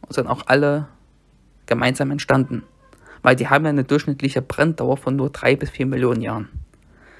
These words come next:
Weil die ja aufgrund ihrer enormen Hitze und auch ihren enormen Druck, was sie im Inneren haben, ihren Wasserstoff extrem schnell verbrauchen. Aber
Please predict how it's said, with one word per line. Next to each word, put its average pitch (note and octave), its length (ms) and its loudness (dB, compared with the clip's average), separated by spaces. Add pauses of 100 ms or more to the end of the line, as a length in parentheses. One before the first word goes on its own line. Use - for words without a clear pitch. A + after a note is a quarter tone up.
(240)
Weil B2 100 4
die C3 80 2
ja - 160 4
aufgrund - 1800 -4
ihrer - 300 2
enormen B2+ 360 0
Hitze D3+ 480 0 (1300)
und A#2+ 120 4
auch C3 120 2
ihren C#3 220 0
enormen B2+ 340 0
Druck, D#3 260 0
was C3+ 120 0
sie C3+ 60 -6
im E3+ 80 2
Inneren E3 380 -2
haben, D#3 320 -2
ihren C#3 220 -4
Wasserstoff - 400 -2
extrem - 280 -6
schnell - 200 -8
verbrauchen. - 480 -12 (2250)
Aber D#3+ 420 2